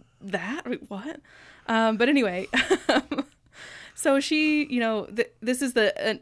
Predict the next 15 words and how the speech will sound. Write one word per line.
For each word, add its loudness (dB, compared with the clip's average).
an -4
era 0
where -4
girls -6
showered -6
after -10
gym -8
class, -8
you -10
know, -12
and -4
not, 0
not 2
all 2
girls 0